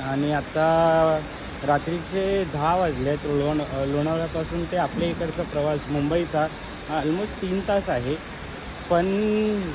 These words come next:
ट्रॅफिक इतका जास्त आहे, माणसं निघालेली आहेत, पाऊस आहे आणि त्याच्यामध्ये इतका ट्रॅफिक जाम असतो ना की माणसं लेन पकडून चालत नाहीत गाडी आपली आणि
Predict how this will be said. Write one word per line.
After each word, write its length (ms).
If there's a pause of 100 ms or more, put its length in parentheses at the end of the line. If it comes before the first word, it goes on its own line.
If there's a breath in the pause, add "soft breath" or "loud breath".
(320)
ट्रॅफिक 320
इतका 280
जास्त 320
आहे, 160
माणसं 640
निघालेली 480
आहेत, 340 (800)
पाऊस 340
आहे 300
आणि 420
त्याच्यामध्ये 400
इतका 260
ट्रॅफिक 320
जाम 240
असतो 260
ना 160
की 140
माणसं 560 (200)
लेन 280
पकडून 320
चालत 340
नाहीत 220 (260)
गाडी 220
आपली 280 (640)
आणि 360